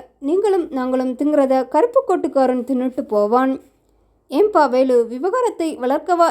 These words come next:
இங்க வந்து பேச வந்திருக்கும்? என்ன சின்ன பிள்ளை மாதிரி? இல்லைங்க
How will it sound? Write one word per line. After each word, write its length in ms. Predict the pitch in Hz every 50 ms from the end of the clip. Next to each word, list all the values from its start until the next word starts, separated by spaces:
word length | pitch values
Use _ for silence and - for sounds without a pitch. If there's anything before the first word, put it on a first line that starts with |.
| - -
இங்க 280 | - 269 269 269 277
வந்து 320 | 262 254 254 269 285 320 277
பேச 300 | 302 302 302 302 320 339
வந்திருக்கும்? 640 | 294 262 247 233 233 233 233 - 269 269 262 - - _ _ _ _
என்ன 240 | - 254 262 330 403 415
சின்ன 240 | - 285 294 339
பிள்ளை 240 | - - 403 359 320
மாதிரி? 360 | 285 269 247 233 240 240 247 247 247 254 - _ _ _ _ _ _ _ _ _ _ _ _ -
இல்லைங்க 360 | 269 269 330 415 494 440 392